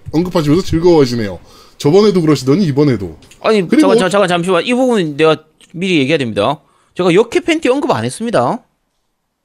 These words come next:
Speaker 2: 역해 팬티 언급했나, 내가? 아니, 그냥
Speaker 1: 했어요.
Speaker 2: 그 미니,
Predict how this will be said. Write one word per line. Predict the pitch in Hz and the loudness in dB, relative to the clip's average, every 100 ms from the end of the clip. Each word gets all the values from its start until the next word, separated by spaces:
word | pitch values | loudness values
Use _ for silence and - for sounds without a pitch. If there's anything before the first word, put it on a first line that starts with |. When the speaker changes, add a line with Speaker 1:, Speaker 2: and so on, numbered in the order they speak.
| _ - | _ -6
Speaker 2:
역해 | 190 262 | -6 -4
팬티 | 294 277 | -6 -4
언급했나, | 226 233 196 240 233 | -6 -6 -8 -8 -8
내가? | 135 - 104 | -8 -6 -2
아니, | 180 | 0
그냥 | 247 262 - - - _ _ _ _ - | 0 -2 -4 -12 -20 _ _ _ _ -6
Speaker 1:
했어요. | 226 170 254 180 | -4 0 2 2
Speaker 2:
그 | |
미니, | 143 | 2